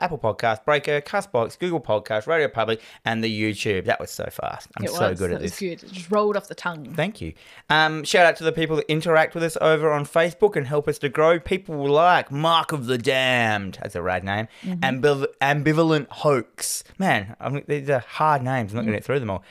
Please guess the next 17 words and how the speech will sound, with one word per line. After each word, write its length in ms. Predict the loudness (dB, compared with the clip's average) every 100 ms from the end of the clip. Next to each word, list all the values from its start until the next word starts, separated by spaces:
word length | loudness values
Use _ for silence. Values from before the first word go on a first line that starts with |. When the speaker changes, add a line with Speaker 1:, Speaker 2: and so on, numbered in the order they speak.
| -20 -10 0
Speaker 1:
Living 400 | 2 2 2 0
in 120 | 2
the 120 | 0
Pod. 420 | 2 4 4 2 -8 _ _
Yeah, 200 | 4 4 4
Living 300 | 2 2 2
in 160 | 2
the 80 | 2
Past 500 | 2 4 4 2 -8
Pod. 380 | 2 4 4 2 _ _ _ _ -20 -20 -6
Um, 300 | 2 4 2 0
Dion 300 | 2 4 2
Cracknell. 560 | 2 0 0 -4 -4 _ _ _
Jackson 400 | 2 2 2 -2
Mark 300 | 2 2 2
Christopher 380 | -4 -6 0 0
Hout. 500 | 4 0 0 -16